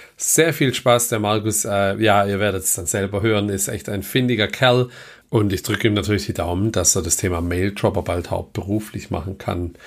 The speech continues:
So, und jetzt geht's direkt rein in die Folge. Ich wünsche dir viel Spaß beim Hören. Los geht's. Hallo Markus.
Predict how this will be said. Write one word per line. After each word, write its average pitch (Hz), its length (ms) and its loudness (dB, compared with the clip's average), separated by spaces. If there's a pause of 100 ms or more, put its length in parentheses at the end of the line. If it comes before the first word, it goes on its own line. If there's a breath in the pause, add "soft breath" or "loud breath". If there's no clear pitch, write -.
(260 loud breath)
So, 87 480 -2 (160)
und 101 80 -4
jetzt 107 240 2
geht's 95 380 0
direkt 156 380 2
rein 104 220 2
in 92 80 -2
die 95 60 -4
Folge. 120 540 2 (200)
Ich - 160 -12
wünsche 95 160 -2
dir - 120 -4
viel 120 200 2
Spaß - 300 0
beim 92 260 -4
Hören. 107 480 0 (240)
Los 113 380 2
geht's. - 480 -6 (400 soft breath)
Hallo 123 240 4
Markus. 131 580 2